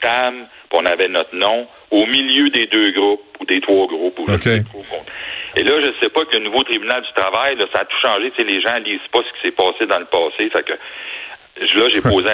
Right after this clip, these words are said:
Speaker 1: j'ai posé la question. Invitez-nous, parce que c'est les patients. On présente, je pense,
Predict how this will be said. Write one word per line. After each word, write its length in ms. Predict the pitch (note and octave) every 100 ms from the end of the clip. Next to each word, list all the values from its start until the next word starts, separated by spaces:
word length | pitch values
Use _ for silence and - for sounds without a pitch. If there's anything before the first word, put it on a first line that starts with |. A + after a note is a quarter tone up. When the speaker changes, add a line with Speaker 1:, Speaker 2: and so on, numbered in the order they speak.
| G#2+ -
Speaker 1:
j'ai 140 | F#2+
posé 240 | G2 F#2
la 80 | G2
question. 440 | - F2+ - F#2 D2+ - -
Invitez-nous, 640 | G2 G#2 A2+ A#2 E3 F3 -
parce 140 | F2+ -
que 100 | - -
c'est 100 | F#2
les 100 | G#2
patients. 500 | A2+ G2+ C#3 D3 B2+
On 120 | E2 E2
présente, 440 | F2 E2+ G#2+ A#2
je 60 | F2
pense, 320 | - G2+